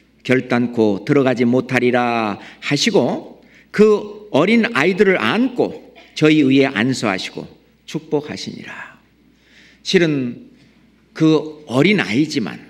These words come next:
아직 이제 초등학교도 들어가지 않는 그 어린 아이지만 그 어린 아이 때부터 주님의 말씀이 들어가야 된다는 것입니다. 예, 그래서,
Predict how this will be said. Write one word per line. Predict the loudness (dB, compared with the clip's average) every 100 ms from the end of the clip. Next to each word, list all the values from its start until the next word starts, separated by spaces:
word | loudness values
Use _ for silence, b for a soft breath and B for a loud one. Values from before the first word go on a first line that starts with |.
| -20 -4
아직 | -4 -2 -2
이제 | 2 4 2 0 -6 B B _ _ _ _
초등학교도 | -2 0 0 0 -4 0
들어가지 | 0 0 0 -2
않는 | -2 -2
그 | 0 0
어린 | 2 4 4 2 -2
아이지만 | -2 -2 0 -2 -4 -6 -16 B 0
그 | 2
어린 | 4 2 2 0 -2 -6
아이 | 0 0 0
때부터 | 2 2 0 -6 -6 -8 -14 -20 _ _ _ _ -10
주님의 | -4 0 0 0
말씀이 | -2 -4 -6 -6 -6 -10 -14 _ -4
들어가야 | 0 0 0 -2
된다는 | -2 -4 -4
것입니다. | -8 -10 -16 -20 -20 -20 -20 _ _ _ B B B B B -12
예, | -10 -10 -2
그래서, | 2 2 0 -4 -10